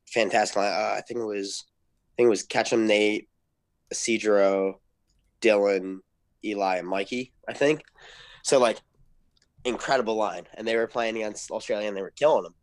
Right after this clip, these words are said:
And, uh, they did great. They played the entire time, but I, like,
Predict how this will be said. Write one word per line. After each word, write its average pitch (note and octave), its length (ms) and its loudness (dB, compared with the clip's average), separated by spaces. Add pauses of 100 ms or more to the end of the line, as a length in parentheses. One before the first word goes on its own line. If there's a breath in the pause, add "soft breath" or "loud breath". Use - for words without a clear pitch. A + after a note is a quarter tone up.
(400)
And, G#2 360 -2
uh, G2 400 2 (960)
they B2 140 -2
did B2 160 0
great. A#2+ 320 2 (600)
They A2+ 80 -6
played A#2+ 180 0
the A2 40 0
entire A2+ 240 2
time, A2+ 220 -2
but A#2 80 -2
I, A#2 100 2
like, G#2+ 260 -4